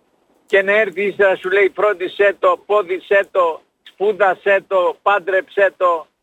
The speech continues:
και εγώ το κράτος δεν έχω καμία ευθύνη». Αυτό λέει τώρα. Στη Γερμανία, την καπιταλιστική Γερμανία,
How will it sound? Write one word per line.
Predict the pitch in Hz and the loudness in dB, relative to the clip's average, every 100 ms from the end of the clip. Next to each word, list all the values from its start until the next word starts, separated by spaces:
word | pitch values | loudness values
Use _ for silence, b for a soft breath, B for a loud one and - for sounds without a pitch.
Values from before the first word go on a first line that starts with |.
| _ _ | _ _
και | 185 | 0
εγώ | 175 185 202 | 0 0 -2
το | 190 180 | -4 -2
κράτος | 185 190 190 175 | 0 0 -2 -4
δεν | 180 185 | -2 -2
έχω | 180 170 - | -2 -4 -4
καμία | 170 175 175 | -4 -2 -2
ευθύνη». | 151 _ 165 143 123 107 _ _ _ _ _ _ - _ - | -2 _ -6 -6 -10 -16 _ _ _ _ _ _ -20 _ -2
Αυτό | 190 - 240 | -2 2 0
λέει | 247 226 196 | 0 -2 -2
τώρα. | 180 156 131 - _ _ _ _ _ | -4 -2 -4 -8 _ _ _ _ _
Στη | 196 | -4
Γερμανία, | 175 196 185 185 202 226 170 | 0 0 0 -4 0 -2 -2
την | 196 | -4
καπιταλιστική | 180 190 190 190 180 170 - 170 226 | -2 -2 -4 -2 -2 -4 -10 -10 -6
Γερμανία, | 214 214 196 185 196 226 220 | 0 0 0 -4 -2 -2 -2